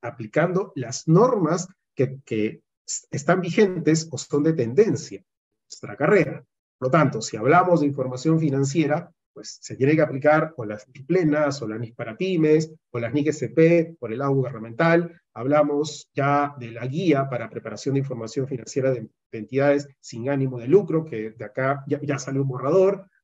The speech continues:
y que se basa en nif para pymes. Entonces, e-, esa vendría a ser el cumplimiento de ese, de ese requerimiento ético,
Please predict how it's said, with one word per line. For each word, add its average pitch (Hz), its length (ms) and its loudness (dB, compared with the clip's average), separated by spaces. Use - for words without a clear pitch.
y 135 140 -10
que 139 140 -4
se 139 240 -6
basa 160 340 -2
en 131 80 -4
nif 151 140 -2
para 131 200 -6
pymes. 180 320 0
Entonces, 160 540 -2
e-, 160 300 -8
esa 147 200 -2
vendría 143 340 0
a 147 40 2
ser 139 160 -2
el 143 100 0
cumplimiento 139 520 -8
de 113 80 -10
ese, 117 380 -8
de 117 160 -8
ese 123 180 -4
requerimiento 110 560 -8
ético, - 300 -14